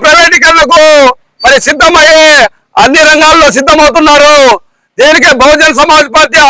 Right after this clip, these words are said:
ఆంధ్రప్రదేశ్ అధ్యక్షుడు బంజల్ గౌతమ్ కుమార్ నాయకత్వాన మరి అనేక పోరాటాలు జరుగుతూ ఉన్నాయి. తక్షణమే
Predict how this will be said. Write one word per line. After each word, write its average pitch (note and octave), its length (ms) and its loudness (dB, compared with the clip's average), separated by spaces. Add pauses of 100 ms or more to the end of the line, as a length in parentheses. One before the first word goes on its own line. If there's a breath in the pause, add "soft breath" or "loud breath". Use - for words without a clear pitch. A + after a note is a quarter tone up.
ఆంధ్రప్రదేశ్ D#4+ 540 0 (840)
అధ్యక్షుడు D4 480 0
బంజల్ D#4 340 0
గౌతమ్ D#4 420 0
కుమార్ D4+ 300 0
నాయకత్వాన D4+ 540 -2 (960)
మరి D4 180 2 (320)
అనేక D#4 400 0 (200)
పోరాటాలు D#4 540 0
జరుగుతూ D4+ 260 0 (120)
ఉన్నాయి. D#4 400 2 (640)
తక్షణమే D#4+ 600 0